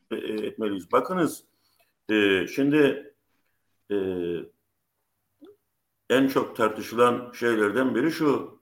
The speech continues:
işte Türkiye'deki seçimi kim kazanacak? Biliyorsunuz Kıbrıslılar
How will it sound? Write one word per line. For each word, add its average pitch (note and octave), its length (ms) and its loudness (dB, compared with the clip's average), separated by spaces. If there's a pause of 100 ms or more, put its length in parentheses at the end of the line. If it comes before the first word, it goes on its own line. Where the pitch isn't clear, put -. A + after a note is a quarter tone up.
işte - 180 -20
Türkiye'deki B2+ 600 -2
seçimi B2+ 520 -4
kim C3 220 -2
kazanacak? F#2 560 -6 (800)
Biliyorsunuz C3 520 0
Kıbrıslılar A#2+ 840 0